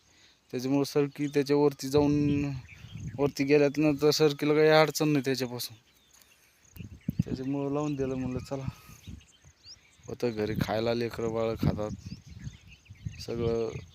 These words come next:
संसार विकत घेतल्यापेक्षा तेवढंच दहा पाच रुपये आपले उरतात, धाकतात, घर खर्च धाकतो. त्याच्यामुळे हे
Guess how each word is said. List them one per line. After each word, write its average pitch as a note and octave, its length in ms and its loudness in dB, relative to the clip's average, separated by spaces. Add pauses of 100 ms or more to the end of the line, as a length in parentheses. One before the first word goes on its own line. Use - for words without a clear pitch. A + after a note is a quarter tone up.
(120)
संसार A#2 600 -6
विकत A#2+ 440 -2
घेतल्यापेक्षा B2 680 0 (100)
तेवढंच C3 320 2
दहा C3 160 4
पाच A#2+ 240 -4
रुपये B2 240 0
आपले B2+ 220 0
उरतात, B2 380 -4 (960)
धाकतात, G#2 320 -2
घर A2 200 -4 (100)
खर्च A2 260 -2
धाकतो. A2+ 480 -4 (1300)
त्याच्यामुळे A#2+ 520 -2
हे A#2+ 720 -2